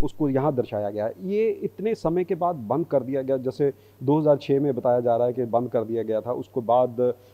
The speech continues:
पुरातत्व विभाग ने इसको मेंटेन किया है, रे-, रेनो-, रेनोवेट किया है, फिर दोबारा इसको पंजाब टूरिज्म को सौंप दिया गया है।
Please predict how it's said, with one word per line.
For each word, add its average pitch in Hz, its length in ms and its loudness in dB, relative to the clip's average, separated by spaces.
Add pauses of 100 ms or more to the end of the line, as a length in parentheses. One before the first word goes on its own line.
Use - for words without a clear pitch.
(120)
पुरातत्व 127 520 2
विभाग 123 420 0
ने 123 120 0
इसको 120 400 0
मेंटेन 127 480 0
किया 117 280 0
है, 117 440 -2
रे-, 123 240 0
रेनो-, 123 340 -2
रेनोवेट 127 360 0
किया 117 280 0
है, 117 220 0 (460)
फिर 190 180 6
दोबारा 135 400 4
इसको 143 300 -2
पंजाब 131 500 2
टूरिज्म 147 360 0
को 143 120 -2
सौंप 110 220 -4
दिया 104 220 -4
गया 101 160 -4
है। - 260 -18